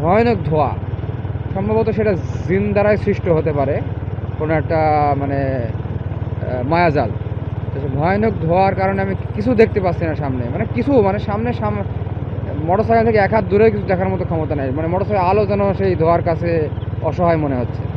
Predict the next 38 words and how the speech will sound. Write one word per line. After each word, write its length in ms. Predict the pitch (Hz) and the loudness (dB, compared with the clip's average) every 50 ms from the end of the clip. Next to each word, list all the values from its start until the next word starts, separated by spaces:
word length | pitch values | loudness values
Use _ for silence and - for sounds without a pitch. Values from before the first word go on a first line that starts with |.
| - - - - - - - - - - - - - - - - - - - - - | -6 -6 -6 -6 -6 -6 -6 -6 -6 -6 -6 -8 -8 -6 -6 -6 -6 -6 -6 -6 -4
তো 60 | 156 147 | -4 -2
যাই 200 | 165 175 170 170 | 0 2 2 2
হোক, 180 | 175 180 175 | 2 0 0
আমি 540 | 170 165 165 170 170 170 170 170 165 165 165 151 - - - - - | -2 -2 -2 -2 -2 0 0 0 0 -2 -2 -2 -4 -4 -4 -4 -4
আমার 240 | 143 151 160 160 156 151 - - | 0 0 2 2 2 0 0 0
যে 100 | 160 156 | 0 2
বিদ্যা 280 | 147 156 151 147 160 | 2 0 0 0 0
দ্বারা 220 | 151 156 156 156 151 | 2 2 2 0 0
শরীর 240 | - 156 156 151 | 0 0 0 0
বন্ধ 260 | 143 143 147 147 151 147 | 0 0 0 0 0 0
টন্ধ 280 | 135 147 147 147 147 143 | -2 -2 -2 -2 -2 -2
করে 200 | 147 151 143 143 | -2 -2 0 0
আমার 200 | 143 139 143 143 139 | -2 -2 -2 -2 -2
মন্ত্রপাঠ 520 | 139 139 143 143 135 139 139 139 143 139 131 | 0 0 -2 -2 -2 -4 -4 -2 -4 -4 -4
দ্বারা 180 | - 143 135 135 | -4 -2 -2 0
আমি 280 | 135 135 135 135 135 135 131 131 127 120 - - - - - - - - - - - - - | 0 0 -2 -2 -2 -2 -2 -2 -2 -4 -4 -4 -4 -4 -4 -6 -4 -4 -4 -4 -4 -4 -2
মানে 160 | 139 135 135 123 - | -2 -2 0 0 2
পরিস্থিতি 340 | 165 180 185 - 175 175 | 2 2 2 2 0 -2
স্বাভাবিক 360 | 165 - 160 156 165 - 170 - | 0 2 2 4 4 2 2 2
করার 160 | 165 165 160 - - - | 2 2 2 0 0 -2
চেষ্টা 240 | - 175 160 - 170 | 0 0 0 2 0
করতে 260 | 151 165 170 - 170 | 2 2 2 2 2
করতে 180 | 156 160 156 160 | 2 0 0 0
সামনে 280 | 156 - 156 156 165 160 | -2 -2 0 0 2 2
দিকে 180 | 170 160 165 | 2 2 2
আস্তে 260 | 160 160 - - 185 | 2 0 0 0 0
আস্তে 220 | 170 151 - - 170 | 0 0 2 0 0
আস্তে 220 | 156 147 - 165 | 0 0 -2 -2
আস্তে 120 | 151 - 156 | -2 -2 0
অন্ধকারে 440 | 147 156 160 160 156 160 160 160 | 0 2 2 2 4 4 4 4
এ-, 460 | 160 156 156 156 156 147 143 143 - 156 | 4 4 4 4 4 2 2 0 0 -2
এগিয়ে 220 | 143 139 151 147 | 0 2 2 2
যেতে 200 | 135 139 131 127 | 2 2 0 0
থাকি। 280 | 120 123 120 - - - - - - - - - - - - - - - - - - - - - | -2 -2 -2 -2 -4 -4 -6 -6 -6 -6 -6 -6 -6 -6 -4 -6 -6 -6 -6 -6 -6 -4 -2 2
যাই 220 | 160 170 190 214 | 4 4 6 4
হোক, 200 | 208 - - - | 4 2 0 0
আল্লাহর 420 | 180 185 185 180 180 180 180 175 170 | 0 2 2 4 4 4 2 2 2
রহমত 540 | 170 165 170 170 170 175 170 - - - | 2 2 2 2 2 0 0 0 -2 0